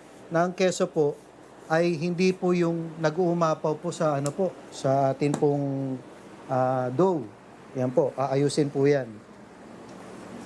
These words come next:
Yan. Ngayon naman po, after po natin malagyan ng keso, lalagyan natin paborito ng mga bata, yung pang-toppings na po natin.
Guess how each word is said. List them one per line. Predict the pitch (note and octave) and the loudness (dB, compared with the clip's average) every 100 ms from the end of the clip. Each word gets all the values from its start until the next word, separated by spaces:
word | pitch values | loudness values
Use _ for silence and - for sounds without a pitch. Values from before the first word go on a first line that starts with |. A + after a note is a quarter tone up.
| - - - - - - - - - A#2 | -14 -14 -14 -12 -12 -12 -12 -12 -10 -2
Yan. | A#2 C3+ C#3+ C3 A2+ G2 - - - - - | 2 2 0 -2 -4 -8 -12 -16 -14 -14 -6
Ngayon | - E3 G3 G#3+ | 0 2 4 2
naman | A#3 | 2
po, | A#3 G#3+ G#3 - - - - C#3+ | 2 2 0 -4 -16 -20 -6 -4
after | D3 F3+ | -2 -2
po | F3+ | 0
natin | F#3 F3+ F#3 | 0 0 -2
malagyan | F#3 F3 F3 F3 | -2 0 -2 -2
ng | F3 | -2
keso, | D#3 D3 C3 B2+ - - - | -2 -2 -4 -8 -16 -12 -2
lalagyan | C#3+ D#3 E3 E3 | 2 2 2 2
natin | D#3+ E3 D3+ | 0 -2 -2
paborito | D#3 D3 D3 D3+ | -2 0 -2 0
ng | D3 D3 | -2 -2
mga | C#3+ | 0
bata, | C3+ B2+ C#3+ B2 B2+ | 0 0 -2 -2 -4
yung | B2+ C3 B2+ B2 | -6 -6 -6 -2
pang-toppings | B2+ B2+ B2+ B2 B2 - | -2 2 0 0 -4 -4
na | B2+ | -2
po | C#3 | -2
natin. | B2 A#2 A2+ B2 | -2 -2 0 -2